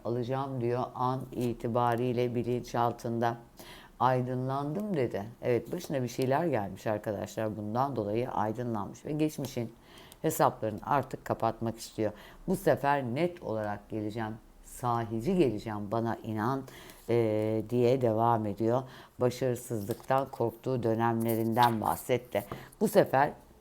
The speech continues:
sahici geleceğim. Gerçek geleceğim, bana inan. Çünkü, e, daha öncekinde başarısız hissetmiştim kendimi. Evet, bir başarısızlık yapmıştım." dedi bu ilişkide. "Ama artık enerji değişiyor.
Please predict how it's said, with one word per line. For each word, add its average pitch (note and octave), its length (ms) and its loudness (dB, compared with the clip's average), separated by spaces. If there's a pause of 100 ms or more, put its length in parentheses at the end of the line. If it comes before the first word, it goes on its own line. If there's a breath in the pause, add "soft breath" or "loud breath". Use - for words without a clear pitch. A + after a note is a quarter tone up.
(380 loud breath)
sahici C3 640 6
geleceğim. G#2+ 420 4 (200)
Gerçek C#3 400 2
geleceğim, C#3+ 400 4
bana C#3 140 0
inan. C3+ 280 0 (560 loud breath)
Çünkü, E3+ 480 4 (480 loud breath)
e, B2 120 2
daha D#3 340 6
öncekinde B2+ 800 2
başarısız C3 580 -2
hissetmiştim A#2 720 -4
kendimi. A#2+ 480 0
Evet, A2+ 260 0
bir A2+ 200 0
başarısızlık A#2 760 -4
yapmıştım." A2 600 -6
dedi F#2+ 300 -8 (300)
bu B2+ 140 2
ilişkide. A#2 540 -2 (560 loud breath)
"Ama C3+ 280 4
artık C#3+ 320 -2 (100)
enerji C3+ 680 0 (180)
değişiyor. A#2 640 4